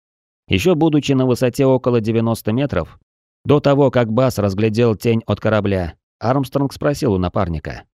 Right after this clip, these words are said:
«Как топливо?» Когда Л М опустился до сорока восьми метров, инженер по системам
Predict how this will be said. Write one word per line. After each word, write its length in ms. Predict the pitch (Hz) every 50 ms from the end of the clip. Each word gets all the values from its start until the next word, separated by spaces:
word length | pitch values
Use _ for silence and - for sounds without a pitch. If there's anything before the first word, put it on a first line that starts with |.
| _ _ _ _ _ -
«Как 280 | - 87 101 123 -
топливо?» 540 | - 104 98 92 101 107 107 117 117 110 - _ _ _ _ _ _ _ _ _ _ _ _
Когда 360 | - 98 92 92 85 92 92 -
Л 200 | - 98 98 98
М 160 | 98 95 95 87
опустился 560 | 90 - 101 90 - - 101 90 - - 92
до 180 | 87 98 92
сорока 380 | - - 92 90 87 - 92 90
восьми 280 | 90 90 - 117 127 135
метров, 400 | 127 117 - 113 113 104 - _ _ _ _ _ _ -
инженер 500 | 117 123 120 107 131 135 143 147 139 127
по 140 | - 123
системам 500 | - 131 120 - - 135 120 117 113 113